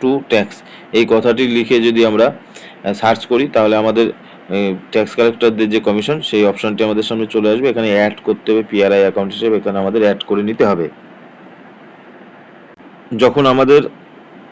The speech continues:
নমিনাল অ্যাকাউন্ট কোডটি অ্যাড হয়ে যাবে, তখন কিন্তু আমরা অটোমেটিক এই যে, যে অ্যাকাউন্ট কোড ডিটেলস, এখানে গেলে আমাদের ওন ফান্ড মিসলেনিয়াস, আমরা যখন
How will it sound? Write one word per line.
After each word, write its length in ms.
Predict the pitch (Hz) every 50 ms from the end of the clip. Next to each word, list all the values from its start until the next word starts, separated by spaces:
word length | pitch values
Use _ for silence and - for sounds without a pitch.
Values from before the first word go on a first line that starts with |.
| - - - - - - - - - -
নমিনাল 540 | 127 123 123 131 131 127 135 139 143 139 -
অ্যাকাউন্ট 420 | - 113 110 - 131 131 127 110 -
কোডটি 360 | 131 120 - - 139 135 120
অ্যাড 300 | - 87 113 120 117 107
হয়ে 280 | 95 98 113 127 139 127
যাবে, 280 | 110 101 110 156 190 - - - - - - - -
তখন 280 | - 107 98 123 131 120
কিন্তু 260 | 135 135 127 107 135
আমরা 180 | 123 117 117 113
অটোমেটিক 500 | 110 107 117 113 117 113 - 165 185 - - - - - - - - - - -
এই 200 | 95 107 117 117
যে, 120 | 123 127
যে 80 | 120 127
অ্যাকাউন্ট 500 | 123 113 110 - 120 120 120 117 110 110
কোড 180 | 123 120 113 104
ডিটেলস, 460 | 113 107 104 151 170 175 - - - - -
এখানে 320 | 104 104 - 120 117 117
গেলে 160 | 104 107 104
আমাদের 320 | 104 104 107 107 110 113 110 104
ওন 220 | - 107 117 123 120
ফান্ড 240 | 117 131 123 123 120
মিসলেনিয়াস, 640 | 120 117 117 127 123 123 123 123 123 120 117 -
আমরা 200 | 87 113 117 117
যখন 260 | 110 117 117 117 110